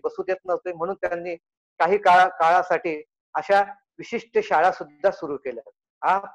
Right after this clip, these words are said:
पुढे मात्र त्यांना ह्याची जाणीव झाली आणि त्या पद्धतीच्या वर्ण व्यवस्थे प्र-, पद्धतीने, जाती व्यवस्थित पद्धतीच्या शाळा सुद्धा त्यांनी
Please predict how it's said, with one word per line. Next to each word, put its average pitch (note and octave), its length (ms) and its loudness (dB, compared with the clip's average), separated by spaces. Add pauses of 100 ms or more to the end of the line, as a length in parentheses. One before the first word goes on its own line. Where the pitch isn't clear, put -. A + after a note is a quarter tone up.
(120)
पुढे F#3 200 2
मात्र F#3+ 320 2
त्यांना F3+ 280 2
ह्याची F3 420 -2
जाणीव D#3+ 340 2
झाली D#3+ 300 2 (220)
आणि D#3+ 180 -4
त्या F#3 180 2
पद्धतीच्या F3 760 0 (280)
वर्ण F3+ 320 2
व्यवस्थे F3+ 460 2
प्र-, E3 200 -2 (120)
पद्धतीने, D#3 460 -2
जाती D3+ 320 -2
व्यवस्थित F3+ 560 0
पद्धतीच्या D3+ 640 -2
शाळा C#3+ 260 -2
सुद्धा - 220 -6
त्यांनी C#3 260 -8